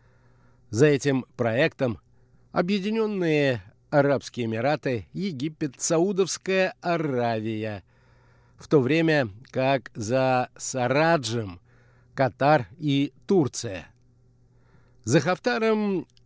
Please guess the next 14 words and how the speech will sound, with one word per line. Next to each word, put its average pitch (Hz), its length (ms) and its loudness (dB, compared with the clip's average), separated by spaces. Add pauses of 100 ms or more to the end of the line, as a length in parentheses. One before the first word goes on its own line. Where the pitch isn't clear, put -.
Франция, 139 800 2 (240)
за 143 480 2
Сараджем 139 1080 -2
англичане. 143 960 -4 (840)
Американцы 151 1040 0
стараются 139 960 -2 (100)
придерживаться 131 1200 -2 (500)
нейтралитета 147 1500 -2 (920)
и 143 420 2 (640)
имеют 135 580 0 (120)
связи 139 760 -2
со 165 240 -4
всеми 135 520 -2
участниками 113 1040 -6